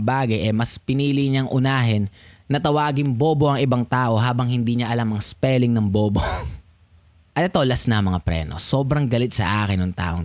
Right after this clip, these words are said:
to. Sabi niya, "Sino ka bang kupal ka na gusto lang manira para sumikat? Alis ka na lang, di ka karapat dapat sa mundo ng social media, kupal." Ang nag-reply lang nung una, eh, yung automated message ko.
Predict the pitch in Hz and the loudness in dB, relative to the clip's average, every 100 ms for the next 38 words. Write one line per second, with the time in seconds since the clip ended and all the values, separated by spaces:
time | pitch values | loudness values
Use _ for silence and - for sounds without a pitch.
0 | - 87 110 107 104 95 - - - - | -6 -2 0 0 -2 -4 -8 -20 -20 -6
1 | 180 208 202 196 196 190 180 175 156 135 | -2 0 0 0 0 0 0 0 0 0
2 | 127 110 143 - 180 175 160 151 139 127 | 0 0 -2 -2 0 0 0 2 2 0
3 | 117 117 117 110 104 95 - 117 156 - | -2 -2 0 0 0 -2 -4 -2 -2 0
4 | 170 170 160 139 131 127 127 139 139 123 | 0 0 0 0 0 0 0 -2 -2 -2
5 | 135 143 123 123 117 113 113 107 110 104 | -2 -2 -2 0 2 2 0 0 0 0
6 | 110 104 92 85 92 87 87 85 107 - | 0 0 0 0 -2 -2 -4 -6 -10 -20
7 | - - - - _ - 143 160 156 165 | -20 -20 -20 -20 _ -8 -4 0 0 0
8 | 165 160 156 151 123 135 127 113 120 120 | 2 2 2 2 2 2 2 2 2 2
9 | 120 127 127 117 113 110 104 101 98 90 | 2 0 0 2 0 0 0 0 0 -2
10 | - 87 73 | -2 -4 -6